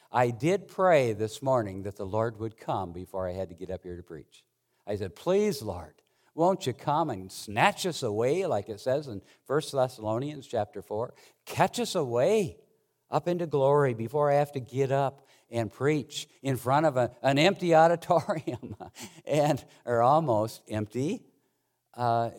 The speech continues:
it, it doesn't help to have an empty auditorium. It's, it's just something God has given me, and I must do it.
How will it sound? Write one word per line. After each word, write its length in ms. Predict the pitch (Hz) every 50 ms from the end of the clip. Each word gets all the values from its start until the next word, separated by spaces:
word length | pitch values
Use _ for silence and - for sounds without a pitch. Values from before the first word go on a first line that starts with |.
| - 95 95
it, 300 | 107 127 131 123 127 131
it 60 | 123 113
doesn't 280 | 156 175 175 185 190
help 380 | 156 131 156 180 202 214 208 -
to 100 | 180 151
have 200 | 147 135 117 110
an 100 | 117 110
empty 360 | 113 110 104 - - 101 98
auditorium. 760 | 95 92 90 90 87 - - 101 95 101 107 123 156 180 196
It's, 300 | 185 151 117 - - - _ _ _ _ _ _ _
it's 200 | - 98 90 -
just 380 | - 117 131 127 - - _ -
something 440 | - - 123 131 131 139 127 113 98
God 280 | 107 110 120 123 139
has 280 | 139 131 123 113 107 -
given 500 | _ - 113 117 104 113 117 113 113 110 _ _ _ _
me, 360 | - 113 113 113 117 123 113
and 220 | - 113 110 110 107
I 160 | 107 113 113
must 460 | 113 120 120 123 123 123 - _ _ _ _ _ _ _ _ _ _
do 280 | - 117 120 117 107 92
it. 300 | 82 82 - - -